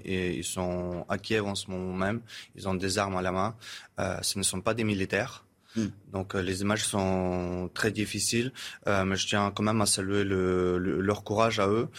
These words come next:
euh, celle du président, d'ex-président Poroshenko qui est sur place,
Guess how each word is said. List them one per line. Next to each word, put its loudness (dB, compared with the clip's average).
euh, 2
celle -2
du -6
président, 2
d'ex-président 0
Poroshenko 0
qui 0
est 4
sur -2
place, 0